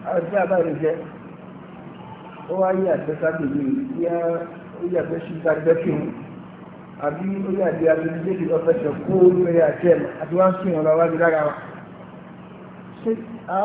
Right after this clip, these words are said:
dá àrùn yín nítorí bí a ti fi ẹsẹ̀ kó ìgbẹ́ màálù? Pẹ̀lẹ́pẹ̀lẹ́, àwọn àfáà fún wa ní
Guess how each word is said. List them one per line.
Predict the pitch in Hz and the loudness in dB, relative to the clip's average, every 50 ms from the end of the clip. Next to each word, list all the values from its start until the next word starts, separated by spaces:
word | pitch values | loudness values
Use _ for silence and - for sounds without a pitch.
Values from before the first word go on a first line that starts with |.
| 220 214 185 | 0 0 0
dá | 160 175 190 | 2 2 4
àrùn | 190 190 180 170 170 | 4 4 4 2 2
yín | 175 180 | 2 0
nítorí | 185 185 175 180 170 170 | 0 -2 0 0 0 0
bí | 170 170 185 | 2 2 2
a | 185 175 | 2 2
ti | 165 170 170 | 2 0 -4
fi | - - - 180 | -6 -6 -2 -2
ẹsẹ̀ | 180 175 - 156 156 143 | 0 0 0 0 -2 -2
kó | 156 165 185 196 196 196 196 190 196 196 196 196 190 190 190 190 - - - - - - - - - - - - - - - - | 0 2 4 4 6 6 4 4 2 0 -2 -4 -6 -10 -12 -12 -14 -16 -16 -18 -18 -18 -18 -18 -18 -18 -18 -18 -18 -18 -12 -8
ìgbẹ́ | - 160 147 - - 165 165 160 156 | -6 -6 -4 -2 2 4 4 4 4
màálù? | 151 147 143 143 156 180 180 170 - - - - - - - - - - - - - - - - | 4 0 -2 0 0 -2 -2 -2 -4 -8 -10 -12 -14 -16 -16 -16 -18 -18 -18 -18 -18 -18 -18 -12
Pẹ̀lẹ́pẹ̀lẹ́, | - - 165 175 196 202 196 - 165 143 - - - - - - - - - - - - - - - - - - - - - - - - - - - - - - - - - - - - - - - | -2 0 2 2 2 2 0 0 0 -2 -2 -4 -6 -8 -10 -12 -14 -16 -16 -18 -18 -18 -18 -18 -18 -18 -18 -18 -18 -18 -18 -18 -18 -18 -18 -18 -18 -18 -18 -18 -18 -18 -18 -18 -18 -18 -18 -18 -10
àwọn | - 147 165 165 160 | -6 -4 0 0 0
àfáà | 156 160 - 202 190 175 170 | 0 0 0 0 2 2 0
fún | - - 170 165 | 0 -2 -2 0
wa | 165 160 160 | 2 2 2
ní | 165 175 180 | 2 2 0